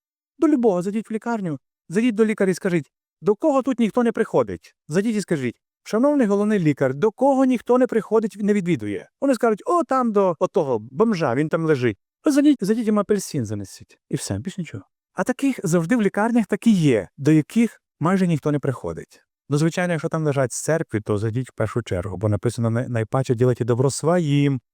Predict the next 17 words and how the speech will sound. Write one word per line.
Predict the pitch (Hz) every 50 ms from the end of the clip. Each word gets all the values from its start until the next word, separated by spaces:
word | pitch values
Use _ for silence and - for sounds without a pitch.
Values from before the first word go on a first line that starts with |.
| _ -
по | - 117 107
вірі". | 104 117 113 113 107 107 104 101 - _ _ _ _ _ _ _ _ -
Допоможіть | 139 - 160 151 147 135 147 143 127
чимсь. | - - - 117 110 107 101 - - _
Перевірте | - 151 165 165 202 196 - 190
свої | - - 185 180 175
речі | 175 175 165 - - 131
в |
шкафах. | - - - 113 - 123 110 101 - - - _ _ _ _ _ _ -
Я | 143 165
вчора | 185 170 185 190 190 180
взяв, | 165 185 180 170
перевірив, | - 180 180 170 151 143 131 127 127 131
знайшов | 143 135 - - 185 196
там | - 185 190 196 190 180 _ _ _ _ _ -
маловаті | 139 147 151 147 151 165 185 196 - 208
костюми, | - 208 196 - - - 151 143 139 135 131 127 123 123